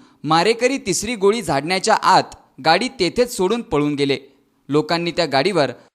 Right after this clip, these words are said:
दगडफेक आणि लाकडी दांडक्यांना हल्ला चढवून नुकसान केलं, तर काही तरुणांनी हल्लेखोरांचा पाठलाग केला, मात्र ते स्मशानभूमी रस्त्यानं पळून गेले. हल्लेखोरांनी घटनास्थळावर सोडलेल्या गाडीत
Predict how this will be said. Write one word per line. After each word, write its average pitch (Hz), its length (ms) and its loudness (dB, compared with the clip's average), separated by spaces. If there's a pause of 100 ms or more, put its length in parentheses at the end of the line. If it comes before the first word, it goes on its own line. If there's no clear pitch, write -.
(160)
दगडफेक 240 540 0
आणि 196 280 -2
लाकडी 160 300 0
दांडक्यांना 202 420 -2
हल्ला 156 300 -2
चढवून 160 420 -4
नुकसान 147 360 -2
केलं, 135 260 -2 (580)
तर 254 100 2
काही 226 260 0
तरुणांनी 240 500 0
हल्लेखोरांचा 208 680 -2
पाठलाग 143 460 -2
केला, 135 180 2 (580)
मात्र 139 320 0
ते 160 160 -4
स्मशानभूमी 151 680 -4
रस्त्यानं 156 340 -4
पळून 143 340 -2
गेले. 139 220 -2 (720)
हल्लेखोरांनी 240 600 0
घटनास्थळावर 214 680 0
सोडलेल्या 170 440 0
गाडीत 151 300 2